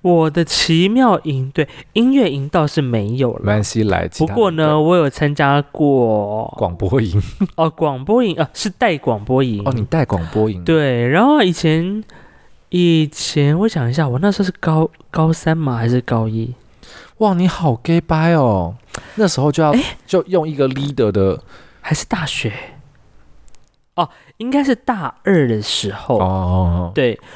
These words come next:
Speaker 1: 我去参加那个，呃，华视新闻，那个时候他们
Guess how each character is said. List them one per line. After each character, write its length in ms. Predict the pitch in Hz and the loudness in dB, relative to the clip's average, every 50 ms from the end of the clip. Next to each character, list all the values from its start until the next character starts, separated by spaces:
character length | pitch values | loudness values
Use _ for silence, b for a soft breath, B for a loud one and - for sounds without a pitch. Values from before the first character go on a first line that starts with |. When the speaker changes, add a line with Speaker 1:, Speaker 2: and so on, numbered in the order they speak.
| B B B | B B B
Speaker 1:
我 100 | - 151 | -2 -2
去 160 | - - 208 | 0 0 -2
参 400 | - - - - 170 160 160 160 | -2 -2 -4 0 0 0 0 -2
加 300 | - - 160 143 135 135 | -2 -2 0 0 2 2
那 180 | 139 139 139 139 | 2 2 2 0
个， 680 | - - - 139 123 113 110 104 101 - - - 78 - | -2 -2 -2 0 0 2 0 0 -2 -4 -6 -8 -10 -10
呃， 760 | - - 123 117 113 107 101 98 92 85 90 98 101 101 - B B B B | -6 -2 0 0 2 0 0 -2 -4 -4 -6 -8 -8 -10 -12 B B B B
华 240 | B - - 147 160 | B -2 0 0 0
视 220 | 170 - - 208 175 | 0 0 0 0 0
新 280 | - - 180 180 185 | 0 0 0 0 0
闻， 160 | 175 147 127 131 | 2 0 0 0
那 100 | 175 175 | 0 -2
个 60 | 165 | -2
时 120 | 147 - | 0 0
候 180 | 143 147 143 131 B B B B B B | 2 2 2 0 B B B B B B
他 100 | - - | -4 0
们 160 | 156 135 | 0 0